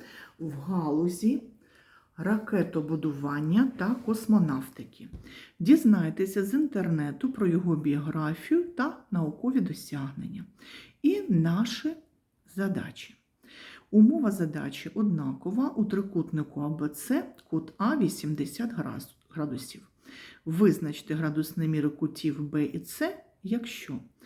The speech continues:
Перша задача: кут Б на чотирнадцять градусів більший за кут С. Друга: у трикутнику А Б Ц знов же кут А дорівнює вісімдесят градусів. Визначте градусні міри кутів Б і С, якщо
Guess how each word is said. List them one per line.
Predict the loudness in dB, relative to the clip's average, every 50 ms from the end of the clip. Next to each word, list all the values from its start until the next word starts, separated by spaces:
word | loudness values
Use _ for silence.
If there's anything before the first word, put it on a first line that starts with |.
| -20 -20 -20 -20 -20 _ _
Перша | 6 6 6 6 6 4 0
задача: | 2 2 2 0 0 -2 -6 -6 -6 -6 -8 -8
кут | -6 -4 -2 -2 -2
Б | 0 2 0 0 2 0
на | 0 -2 -4
чотирнадцять | -2 -4 -4 -2 0 -2 0 0 0 0 0 -2 -2 -4 -6 -6
градусів | -4 -2 -2 -2 -2 -2 -2 -4 -6 -6 -6 -6 -4
більший | -2 0 0 0 0 0 -6 -4 -4 -4
за | -2 -2 -2
кут | -4 -4 -8 -10 -10 -10 -12
С. | -14 -12 -10 -6 -4 0 2 2 2 2 -2 -12 -20 _ -20 -20 -20 -20 -20 -20 -20 _ -6
Друга: | 0 2 4 6 4 4 2 0 2 2 2 0 0 -8 -18 _ -20 -20 -20 -20 -20 -20 _ -6
у | -4 4
трикутнику | 6 6 6 6 4 2 2 2 2 0 0 -2 -4
А | -4 -2
Б | -2 -2 -2
Ц | -4 -4 -4 0 2 2 2
знов | 4 4 4 4 2 -2
же | -2 -2 -4
кут | -2 -2 -2 -4 -4 -4 -6 -6
А | -4 -4 -2 -2
дорівнює | 0 0 2 2 2 2 2 0 0 0
вісімдесят | 0 -2 -4 -6 -6 -6 -4 -2 -2 -2 -2 -2 -4 -6 -6 -4
градусів. | -6 -6 -2 0 2 2 2 2 2 2 0 0
Визначте | 2 4 4 4 4 2 -2 -4 -6 -8 -6 -4
градусні | -4 -2 -2 -2 -2 -4 -6 -4 -4 -2
міри | 0 0 2 0
кутів | 0 0 -2 -4 -4 -2 -2 -2 -2 -2 -2
Б | -2 -2 0
і | 0 -2 -4
С, | -6 -2 2 2 2 2 2
якщо | 2 0 0 -2 -8 -12 -10 -6 -6 -6 -6 -8